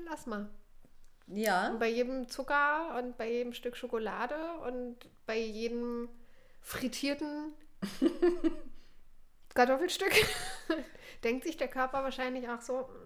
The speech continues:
Speaker 1: „Ah, nee,
Speaker 2: Ja, aber
Speaker 1: lass
Speaker 2: dafür
Speaker 1: mal.“
Speaker 2: denkt die Seele zwischendurch, „Geil.“
Speaker 1: Ja, stimmt.
Speaker 2: Man muss halt immer nur das Maß,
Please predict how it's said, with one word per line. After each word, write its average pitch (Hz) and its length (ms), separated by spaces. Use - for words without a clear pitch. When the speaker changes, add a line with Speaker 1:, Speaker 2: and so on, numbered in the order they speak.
Speaker 1:
„Ah, 254 100
nee, 247 500
Speaker 2:
Ja, 254 120
aber 294 80
Speaker 1:
lass 269 160
Speaker 2:
dafür 226 160
Speaker 1:
mal.“ - 20
Speaker 2:
denkt 320 240
die 320 80
Seele 240 360
zwischendurch, 175 680
„Geil.“ 117 360
Speaker 1:
Ja, 151 100
stimmt. 180 440
Speaker 2:
Man 160 100
muss 202 140
halt 233 200
immer 202 160
nur 190 140
das 175 220
Maß, 151 580